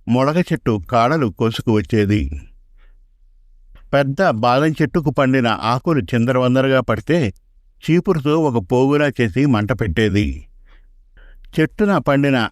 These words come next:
నిమ్మదబ్బ కాయలు కోసి పంచడమే కాకుండా ఉప్పు, పసుపు కలిపి ఊరగాయ చేసేది. అల్లుడు శ్రీనివాస్కి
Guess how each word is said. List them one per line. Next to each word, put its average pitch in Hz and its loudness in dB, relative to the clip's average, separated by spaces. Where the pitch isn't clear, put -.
నిమ్మదబ్బ 147 0
కాయలు 131 0
కోసి 127 -2
పంచడమే 123 -2
కాకుండా 120 0
ఉప్పు, 156 0
పసుపు 151 -2
కలిపి 135 2
ఊరగాయ 123 2
చేసేది. 101 0
అల్లుడు 170 2
శ్రీనివాస్కి 156 0